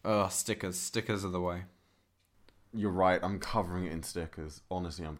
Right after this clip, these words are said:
Speaker 2: covering it in stickers. I cannot. That grey is the worst,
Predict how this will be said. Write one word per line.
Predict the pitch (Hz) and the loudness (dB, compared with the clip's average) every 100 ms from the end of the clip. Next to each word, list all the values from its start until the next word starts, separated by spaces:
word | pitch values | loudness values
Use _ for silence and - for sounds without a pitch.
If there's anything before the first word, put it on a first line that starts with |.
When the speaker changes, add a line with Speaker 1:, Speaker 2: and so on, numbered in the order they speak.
| - | -12
Speaker 2:
covering | - - 78 71 71 | -10 -6 -6 -6 -10
it | |
in | 58 | -12
stickers. | - 71 - - - | -12 -12 -12 -10 -8
I | |
cannot. | 73 - 98 87 - - - | -8 -2 -2 -2 -8 -18 -6
That | - 143 131 | 8 8 8
grey | 113 127 131 | 4 4 4
is | 90 | 2
the | - 98 | -2 -2
worst, | 87 101 107 104 - | 4 6 6 4 -4